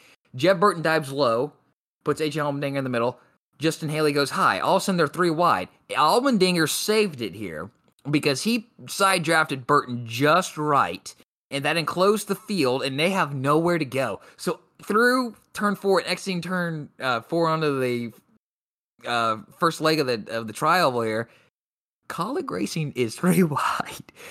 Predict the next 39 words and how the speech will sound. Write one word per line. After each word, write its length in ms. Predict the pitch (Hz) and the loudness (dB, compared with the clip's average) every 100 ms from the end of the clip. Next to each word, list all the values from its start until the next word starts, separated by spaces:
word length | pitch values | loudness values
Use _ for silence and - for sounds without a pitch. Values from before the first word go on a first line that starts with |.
| - | -12
I'm 220 | - 165 | -2 2
like, 340 | 175 143 - - | 2 2 -2 -6
Matt 300 | 160 226 - | -2 -2 -4
Kaulig 360 | 196 185 151 | 0 2 2
had 200 | 143 160 | 0 -4
to 40 | 147 | -2
be 140 | 135 | -8
choking 580 | 117 - 175 160 147 131 | -6 0 2 2 0 -6
there. 120 | 127 | -4
He's 100 | 123 | -4
like, 160 | 113 - | -6 -10
"Don't 200 | - - | -10 -8
wreck, 220 | - - | -10 -8
don't 180 | - 466 | -8 -6
wreck." 120 | 403 - _ _ _ _ _ _ _ _ _ _ _ - | -8 -10 _ _ _ _ _ _ _ _ _ _ _ -8
And 280 | 135 135 127 | -4 -4 -2
it 100 | 147 | 4
was 160 | 156 151 | 4 2
almost 420 | 160 180 202 165 | 0 2 2 2
a 60 | |
one, 200 | 151 160 | -2 -2
two, 200 | 175 175 | -2 -4
three, 240 | 165 156 143 | -4 -4 -4
three 200 | 147 147 | 0 0
wide 240 | 147 131 | 2 0
finish 280 | 170 139 143 | -2 -4 -4
for, 200 | 131 117 | -6 -6
for 140 | - | -8
Kaulig, 380 | 120 143 123 120 | -8 -2 0 -2
except 320 | 117 104 127 | -6 -8 -6
Justin 240 | 135 123 113 | -4 -4 -4
Allgaier 400 | 120 120 113 117 | -4 0 0 0
rained 160 | 120 | 0
on 100 | 117 | -4
their 80 | 110 | -4
parade 300 | 107 117 110 | -6 -4 -4
and 100 | 101 | -6
finished 320 | 104 101 - | -10 -10 -6
third. 340 | - 120 120 | 0 2 2